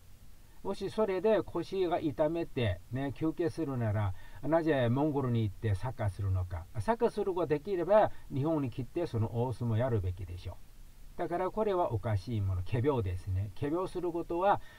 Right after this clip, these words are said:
あの、自分が、あ、勝てられないからですね。これは一つの例。もう一つは、一回足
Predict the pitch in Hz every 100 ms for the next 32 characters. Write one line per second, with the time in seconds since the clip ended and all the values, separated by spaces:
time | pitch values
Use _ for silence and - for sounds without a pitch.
0 | - - - 123 123 - 135 151 131 117
1 | 90 - - 120 117 - - 110 123 131
2 | 147 147 165 - - 156 123 110 95 90
3 | 90 95 104 110 - 226 214 143 110 120
4 | - 101 92 87 87 - 214 226 202 170
5 | 127 123 113 - - - - - 196 339
6 | - - 214 - 220 220